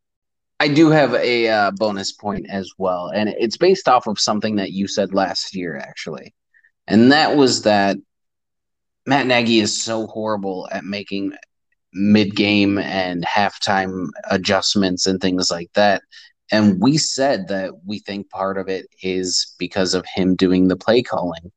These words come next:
And it got me thinking that, like, being a head coach is kind of like having a genuinely good conversation with somebody.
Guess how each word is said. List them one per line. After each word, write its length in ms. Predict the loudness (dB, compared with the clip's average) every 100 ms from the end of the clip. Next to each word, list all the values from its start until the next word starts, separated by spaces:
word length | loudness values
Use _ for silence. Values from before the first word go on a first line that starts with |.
| -20 -20 -20 -20 _
And 140 | 2
it 80 | 2
got 240 | 2 2 2
me 160 | 0
thinking 520 | 2 2 2 2 2
that, 240 | 0 -2 -4
like, 320 | -6 -6 -10 _ _ _ _ _
being 300 | 4 6 6
a 60 | 4
head 300 | 2 0 0
coach 460 | -6 -4 -2 -2 -4
is 240 | -6 -6
kind 460 | -10 -14 -8 -6 -4
of 160 | -6
like 340 | -8 -6 -8 -12 _ _
having 500 | -8 -6 0 0 0
a 240 | 0 0 0
genuinely 920 | 0 -2 0 2 2 2 2 0 0
good 400 | 2 2 0 -8
conversation 800 | -6 -6 -6 -4 -2 -2 -4 -6
with 160 | -8 -6
somebody. 600 | -2 0 0 0 -2